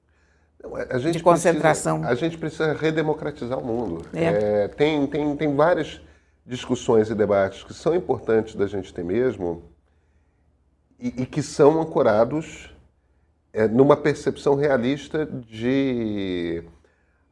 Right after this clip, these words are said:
Speaker 1: aquilo que a tecnologia nos traz de bom, mas a, aquilo no que a tecnologia ameaça a sociedade.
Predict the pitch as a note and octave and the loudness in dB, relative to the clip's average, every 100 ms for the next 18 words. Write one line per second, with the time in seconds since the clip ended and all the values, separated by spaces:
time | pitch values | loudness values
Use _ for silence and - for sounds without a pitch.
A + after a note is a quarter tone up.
0 | _ - - - F3 E3 D3+ - B2+ C3+ | _ -2 -2 0 2 4 2 2 -2 -2
1 | B2+ B2 A#2 A2+ A2+ A2+ G#2+ A2 F#2+ A#2+ | 0 0 0 -2 -2 0 0 0 2 2
2 | D#3+ D3+ C#3+ - - - A#2 - C#3+ E3 | 4 0 -2 -6 -10 -6 -6 0 0 2
3 | E3 E3 C#3 D3+ D#3+ D3 D3 A#2 C3+ D#3 | -2 0 -2 0 -6 -4 -4 -2 -4 -2
4 | - D3+ D3+ - - - - D#3 C#3+ - | -2 0 0 -2 -14 -12 -6 -4 -2 -4
5 | - | -8